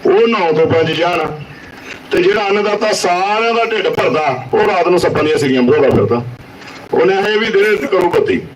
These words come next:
ਇਹਨਾਂ ਨੂੰ ਕਿਵੇਂ ਦਿਨੇ ਬੱਤੀ ਮਿਲ ਸਕਦੀ? ਉਹਦਾ ਤੁਹਾਨੂੰ ਉਹ, ਉਹ, ਉਸ ਗੱਲ ਨੇ ਮੈਂ ਕਈ ਵਾਰ ਵੇਖਿਆ ਕਿ ਪਿੰਡਾਂ ਦੇ ਵਿੱਚ ਜਿਹੜੀਆਂ ਮੋਟਰਾਂ ਬੰਦ ਪਈਆਂ ਔਰ ਟੇਲਾਂ ਤੱਕ ਪਾਣੀ ਜਿਹੜਾ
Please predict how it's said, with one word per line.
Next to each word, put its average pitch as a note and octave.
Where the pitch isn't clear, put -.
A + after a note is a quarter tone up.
ਇਹਨਾਂ A3
ਨੂੰ A3
ਕਿਵੇਂ G#3
ਦਿਨੇ G3
ਬੱਤੀ F#3
ਮਿਲ D#3
ਸਕਦੀ? D3
ਉਹਦਾ G#4
ਤੁਹਾਨੂੰ F#4+
ਉਹ, -
ਉਹ, F4+
ਉਸ -
ਗੱਲ -
ਨੇ -
ਮੈਂ A#4+
ਕਈ C#3
ਵਾਰ -
ਵੇਖਿਆ C#3+
ਕਿ -
ਪਿੰਡਾਂ C#3+
ਦੇ C#3
ਵਿੱਚ C#3
ਜਿਹੜੀਆਂ C#3
ਮੋਟਰਾਂ C#3
ਬੰਦ C3
ਪਈਆਂ F#2+
ਔਰ G4
ਟੇਲਾਂ G#4+
ਤੱਕ G4
ਪਾਣੀ F3+
ਜਿਹੜਾ F3